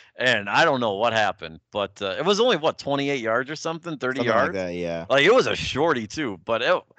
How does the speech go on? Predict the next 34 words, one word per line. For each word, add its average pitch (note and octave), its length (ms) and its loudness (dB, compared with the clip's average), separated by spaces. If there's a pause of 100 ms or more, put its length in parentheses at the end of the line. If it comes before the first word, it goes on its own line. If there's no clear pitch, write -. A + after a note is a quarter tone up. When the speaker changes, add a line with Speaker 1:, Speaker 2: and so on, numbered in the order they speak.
(340)
Speaker 1:
that D#3 240 2
thing B2+ 180 -2
was F#2 140 -4
headed G#2 380 0 (100)
way A2+ 380 -2
left. E2 500 -6
Um, A#2 340 2 (200)
and C#3 140 0
also, E3 500 2
like, A2 260 0
A G3+ 200 0
and C3 120 0
M B2 340 0 (680)
coming E3 340 2
back A#2 520 0 (520)
from A#2 260 0
thirty-eight, D3+ 680 0
down C#3 300 2
thirty-eight, D3 560 -2
thirty-one, C3+ 640 0 (640)
and C#3 160 4
then, D3 120 4
okay, D3+ 320 2
they A#2+ 120 -2
score D#3 260 -4
the A#2+ 80 -4
touchdown, G#2 640 -2
but G2 160 -4
then D#3+ 200 2
get C3 180 0
a G#2+ 60 2
three C3+ 320 -6
and G#2+ 100 0
out. C#3+ 300 -2